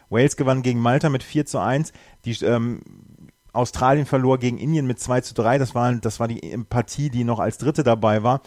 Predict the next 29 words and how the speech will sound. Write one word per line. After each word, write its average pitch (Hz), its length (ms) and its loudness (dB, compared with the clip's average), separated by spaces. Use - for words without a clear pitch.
Aber 113 180 2
durch 127 220 0
dieses 135 220 -2
null 139 200 2
zu 139 140 -4
fünf 160 480 0
gegen... 143 420 2
Ähm, 117 520 4
gegen 127 460 0
die 110 200 -8
China 131 320 2
B 123 320 2
ist - 360 -6
w-, 113 140 2
Schweiz 123 400 -2
wohl 120 160 2
raus 120 340 2
aus 117 180 -2
dem 120 160 -4
Rennen. 123 280 0
Und 110 200 -4
wir 117 140 2
haben 107 200 2
auch 98 180 -2
hier 131 280 4
China 117 300 -2
B 117 200 2
und 110 160 -2
Wales 104 340 0